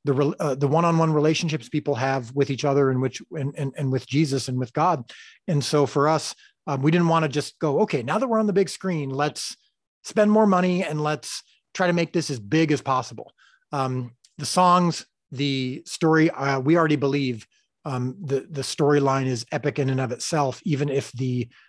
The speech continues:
scope of the, uh, portrayal is small. Uh, so when you go to the theater, uh, for this, um, you're going to get the authentic Chosen experience. It's not like we're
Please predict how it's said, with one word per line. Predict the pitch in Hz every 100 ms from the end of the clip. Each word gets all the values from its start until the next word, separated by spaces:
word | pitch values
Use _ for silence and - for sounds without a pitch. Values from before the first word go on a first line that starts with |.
| _ _ -
scope | - - 170 165 -
of | 180 135 117 - _
the, | 147 135 127 131 - _
uh, | 156 123
portrayal | - 143 - 160 156 135 127
is | 190 156
small. | 120 143 165 131 101 _ - - _ _
Uh, | 147 131
so | - 151 147 180 -
when | 233 160 160
you |
go | 202 220
to | 208
the | 190
theater, | 202 214 160 147 151
uh, | 185 147 143
for | -
this, | 131 135 - - _ _ - -
um, | 139 135 135 135 - -
you're | 160 170
going | 180 180
to |
get | 147 175 160 - _ _
the | 208 190 131 143 135 143
authentic | 139 - 156 143 -
Chosen | 143 131 131
experience. | - - 135 127 117 143
It's | 127
not | 143 139
like | 135 131 120
we're | 131 127